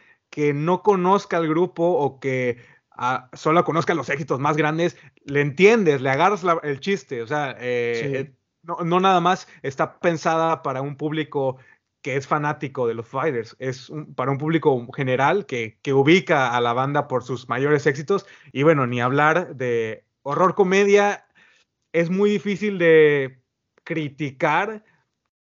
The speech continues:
Speaker 1: porque no la puedes tomar en serio. O sea,
Speaker 2: No,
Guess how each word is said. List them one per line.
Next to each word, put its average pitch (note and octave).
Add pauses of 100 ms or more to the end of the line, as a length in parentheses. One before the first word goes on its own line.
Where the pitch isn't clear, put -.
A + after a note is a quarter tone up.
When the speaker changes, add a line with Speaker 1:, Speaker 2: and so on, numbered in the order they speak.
(460)
Speaker 1:
porque D3
no D3+
la D#3
puedes D#3+
tomar C3
en A#2+
serio. G#2 (340)
O -
sea, A2
Speaker 2:
No, C#3